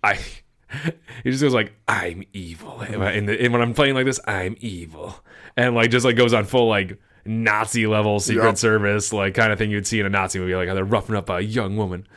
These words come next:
Speaker 1: Um,
Speaker 2: He, he attempts it.
Speaker 1: Yes, he does. Bad idea.
Speaker 2: <laughs>
Speaker 1: Once again, so many characters in the show just, like, don't understand how close they are to death.
Speaker 2: Yes.
Speaker 1: <laughs> Like,
Speaker 2: <laughs> Yours.
Speaker 1: she is ready to kill them.
Speaker 2: Mm-hmm. And could do it instantly.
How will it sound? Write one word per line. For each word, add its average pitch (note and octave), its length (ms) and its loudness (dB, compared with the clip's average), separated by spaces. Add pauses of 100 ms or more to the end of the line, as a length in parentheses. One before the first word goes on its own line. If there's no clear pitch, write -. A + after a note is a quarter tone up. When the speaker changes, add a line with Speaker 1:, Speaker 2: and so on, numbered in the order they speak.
(440)
Speaker 1:
Um, F2+ 580 0 (120)
Speaker 2:
He, D3 140 -2
he A#3+ 160 4
attempts G3+ 320 4
it. A2 200 -2 (480)
Speaker 1:
Yes, B2 160 4
he B2+ 80 0
does. G#2+ 280 2
Bad A#2 320 4
idea. G#2 320 2
Speaker 2:
<laughs> - 60 -18
Speaker 1:
Once F3+ 260 2
again, A#2+ 280 2 (920)
so F3+ 160 0
many D#3+ 160 2
characters D#3 300 2
in A2+ 40 2
the G2+ 60 0
show F#2+ 220 0
just, G2 160 -4
like, A#2 100 0
don't C3+ 140 2
understand C3+ 340 -2
how G#2 100 0
close A2+ 280 -2
they A2 80 2
are F#2+ 80 0
to E2+ 80 -4
death. F#2 240 -8 (100)
Speaker 2:
Yes. C#3 360 6
Speaker 1:
<laughs> - 0 -
Like, A2 340 8
Speaker 2:
<laughs> - 0 -
Yours. C3+ 340 8
Speaker 1:
she C#3+ 320 4 (280)
is C#3 140 -2
ready G#2 180 -2
to B2 60 -10
kill F#3+ 220 -2
them. A2+ 120 -6
Speaker 2:
Mm-hmm. G#2 380 -4 (280)
And F3+ 360 6
could A#2+ 140 2
do B2 140 6
it - 180 0 (340)
instantly. B2 500 2